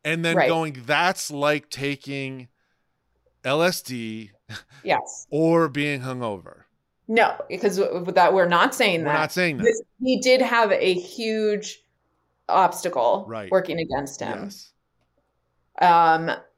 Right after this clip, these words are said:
Speaker 2: obviously far more admirable
Speaker 1: Yes.
Speaker 2: than having to be
Speaker 1: Right.
Speaker 2: found
Speaker 1: Yes.
Speaker 2: <laughs>
Speaker 1: Right.
Speaker 2: high on drugs. Um, I would also throw in there, uh, David Wells, uh,
Speaker 1: Right.
Speaker 2: perfect game, because he's
Speaker 1: Hammered as well, right?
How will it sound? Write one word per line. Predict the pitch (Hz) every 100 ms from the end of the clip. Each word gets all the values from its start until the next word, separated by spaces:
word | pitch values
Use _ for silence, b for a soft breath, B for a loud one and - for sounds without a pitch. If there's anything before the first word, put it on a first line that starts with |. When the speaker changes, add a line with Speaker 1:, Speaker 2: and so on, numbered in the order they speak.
| _ B B _ _ _ _ _ -
Speaker 2:
obviously | 208 220 233 233 220 220 202 190 -
far | - 220 208 214
more | 208 196 -
admirable | 175 196 190 180 165 160 - - -
Speaker 1:
Yes. | -
Speaker 2:
than | 185
having | 214 185 - 190
to | 190
be | 185 185 180 -
Speaker 1:
Right. | 104
Speaker 2:
found | 101 196 185 160 220 135
Speaker 1:
Yes. | 117 104 90 - -
Speaker 2:
<laughs> | _ _ _
Speaker 1:
Right. | - 98 233 -
Speaker 2:
high | 214 196 196
on | 190 190
drugs. | 180 180 - B B B -
Um, | - 202 196 190 190 185 185 175 - _ _ _ _ _
I | 190
would | 214 240
also | 214 220 214
throw | 214 202 208
in | 208
there, | 208 208 202 -
uh, | 170 190 190 190
David | 170 190 214 -
Wells, | 196 240 165 139 - - _ _ -
uh, | 180 170 170 160
Speaker 1:
Right. | -
Speaker 2:
perfect | 196 185 175
game, | 175 170 170
because | 175 175 165
he's | 180 175 170 165
Speaker 1:
Hammered | 110 101
as | 95 92
well, | 120 85
right? | 87 139